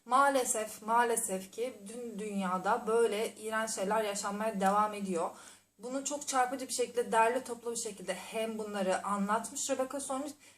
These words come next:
hem de çözüm noktasında neler yapabileceğimize dair de akılcı şeyler söylüyor.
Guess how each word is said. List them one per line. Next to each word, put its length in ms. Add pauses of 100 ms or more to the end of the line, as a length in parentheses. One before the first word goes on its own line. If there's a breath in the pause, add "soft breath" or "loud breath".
(100)
hem 360
de 140
çözüm 420
noktasında 600
neler 340
yapabileceğimize 840
dair 460
de 180 (320 loud breath)
akılcı 500
şeyler 460
söylüyor. 640